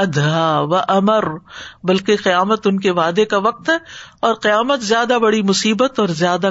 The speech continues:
کڑوی ہے۔ نبی صلی اللہ علیہ وسلم راتوں کو اٹھ کر بعض اوقات لوگوں کو قیامت کے آنے سے ڈراتے تھے۔ ابی ابن کعب کہتے ہیں، جب رات کا تہائی حصہ گزر جاتا، یعنی آخری ون تھرڈ ہوتا، تو رسول اللہ صلی اللہ علیہ وسلم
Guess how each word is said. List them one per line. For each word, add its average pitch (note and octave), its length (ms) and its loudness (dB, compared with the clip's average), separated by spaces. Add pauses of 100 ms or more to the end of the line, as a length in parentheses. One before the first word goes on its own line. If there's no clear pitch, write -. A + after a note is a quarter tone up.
کڑوی E3+ 380 -2
ہے۔ C#3+ 140 -2 (1080)
نبی A3 140 4
صلی G3 220 0
اللہ F#3 320 0
علیہ F#3 140 2
وسلم F3+ 540 0 (360)
راتوں G3+ 380 2
کو A#3+ 160 4
اٹھ B3+ 160 0
کر C4+ 120 2
بعض G3 300 0
اوقات F#3 320 -2
لوگوں F3+ 260 2
کو G3 160 -2
قیامت F3+ 500 -2
کے F#3 120 0
آنے F3+ 300 2
سے F#3 160 -2
ڈراتے D#3 440 0
تھے۔ F3 220 -2 (500)
ابی G#3+ 320 2
ابن G#3 180 2
کعب G#3+ 340 -2
کہتے G#3 260 0
ہیں، B3 180 2
جب G3 200 0
رات F#3+ 300 -2
کا A#3 100 0
تہائی A#3 400 0 (120)
حصہ C4+ 280 0
گزر A#3 420 2
جاتا، F#3 400 0 (340)
یعنی F#3 200 -2 (120)
آخری G3+ 360 0
ون G3+ 240 0
تھرڈ G3 280 0
ہوتا، F#3+ 320 0 (240)
تو C#4 160 2
رسول D4+ 280 2
اللہ D4 260 2
صلی C4 200 0
اللہ A#3+ 160 2
علیہ A3+ 140 2
وسلم A#3 340 -2